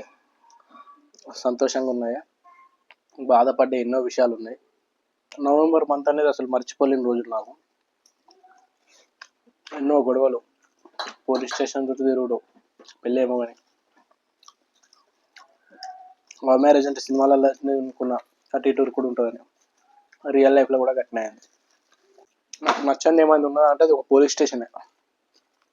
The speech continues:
ఎందుకంటే చిన్నప్పుడు అమ్మ నాన్న గొడవల వలన వారానికి ఒకసారి,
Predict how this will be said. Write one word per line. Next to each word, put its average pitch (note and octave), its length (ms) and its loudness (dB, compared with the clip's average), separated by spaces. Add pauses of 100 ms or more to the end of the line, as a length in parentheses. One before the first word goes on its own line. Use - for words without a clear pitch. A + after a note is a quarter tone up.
(580)
ఎందుకంటే D3 380 4
చిన్నప్పుడు D#3+ 560 2 (2500)
అమ్మ D3 180 0
నాన్న D#3 260 6
గొడవల D3 280 4
వలన C#3+ 220 4 (1080)
వారానికి C#3+ 380 10
ఒకసారి, C#3+ 600 4